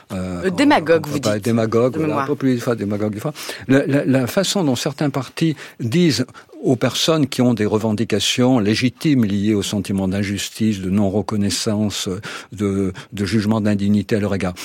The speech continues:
Speaker 1: Les partis, les partis populistes disent, eh, eh ben, oui, vous avez raison, mais, mais, et comme ils peuvent pas satisfaire les demandes des gens, eh bien, ils les détournent, c'est-à-dire ils disent, ben oui, mais finalement, telle catégorie de la population, euh,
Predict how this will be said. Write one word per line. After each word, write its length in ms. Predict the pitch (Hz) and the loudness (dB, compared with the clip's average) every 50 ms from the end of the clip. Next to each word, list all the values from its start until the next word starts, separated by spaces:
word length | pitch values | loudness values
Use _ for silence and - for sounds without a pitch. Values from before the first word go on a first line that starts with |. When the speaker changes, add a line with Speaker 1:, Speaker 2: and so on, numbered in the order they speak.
| - - | -16 -8
Speaker 1:
Les 60 | _ | _
partis, 220 | - 151 170 - 185 | -2 -2 0 0 -2
les 200 | 165 147 139 131 | -2 -2 -2 -4
partis 340 | - - 147 - - 185 | -2 -2 -4 -2 -2 -2
populistes 480 | 170 - 156 - 143 180 214 185 131 131 | -2 0 0 0 0 -2 -2 -2 -2 -2
disent, 220 | 160 180 170 147 - - - - - | -2 -2 -2 -2 -6 -14 -12 -4 0
eh, 160 | 139 139 - | 0 0 2
eh 100 | - 139 | 2 2
ben, 220 | 131 156 151 143 143 - - - | 2 2 2 0 0 -4 -8 -4
oui, 180 | 147 143 208 190 | 0 2 2 2
vous 220 | 165 170 165 196 | 2 0 0 0
avez 180 | 190 175 185 175 | 2 2 2 2
raison, 340 | 165 151 120 107 110 87 92 - - - - - | 2 0 0 0 -2 -4 -4 -8 -18 -16 -6 -2
mais, 380 | 139 127 147 202 240 262 254 220 - - | 2 2 4 4 4 4 2 0 -2 -2
mais, 320 | 117 123 151 170 202 226 - - - - | 0 2 2 2 2 0 -2 -6 -10 -6
et 80 | 135 | -2
comme 140 | - 220 226 | 2 2 2
ils 80 | 226 190 | 2 2
peuvent 180 | 180 156 - | 0 -2 -2
pas 140 | - 156 - | -2 -4 -2
satisfaire 580 | - - 127 - - 120 - - - 131 117 113 | -2 -2 -2 -2 -2 -4 -4 -4 -4 -2 -2 0
les 120 | 107 95 | 0 0
demandes 260 | 92 104 98 98 98 | 0 0 0 0 0
des 120 | 95 147 185 | 0 0 0
gens, 280 | 190 214 214 170 - - - - - - | 0 0 0 -2 -2 -6 -10 -14 -6 -2
eh 80 | 131 117 | -2 0
bien, 180 | 143 156 147 - | 2 2 2 2
ils 160 | - 165 185 202 | 2 2 2 2
les 120 | 196 185 | 2 2
détournent, 680 | 156 160 156 151 - - 208 175 120 117 107 101 104 113 | 2 2 0 0 0 0 2 2 4 2 2 0 -2 -4
c'est-à-dire 500 | - - 117 - 113 98 98 156 156 127 | -4 -6 -2 -2 -2 0 0 0 2 0
ils 100 | 113 98 | 0 2
disent, 280 | - 196 233 185 131 | 2 0 0 0 2
ben 120 | 131 131 139 | 2 2 2
oui, 160 | 156 196 220 | 2 2 2
mais 200 | 196 151 135 131 - - - | 2 2 0 0 -2 -8 -14
finalement, 560 | - - - 139 135 123 123 143 180 214 202 180 | -8 -2 2 2 4 4 4 2 2 0 0 0
telle 160 | - 165 - | 0 -2 0
catégorie 460 | - 135 123 - 139 127 120 131 131 | 0 -2 -2 0 0 0 2 2 2
de 60 | 120 | 0
la 60 | 113 | 0
population, 840 | 110 - 117 - - 117 113 107 - - - 180 214 240 220 185 147 | -2 -2 -4 -4 -2 -2 -2 -2 -2 -2 -2 0 0 0 0 0 -2
euh, 60 | 131 | -2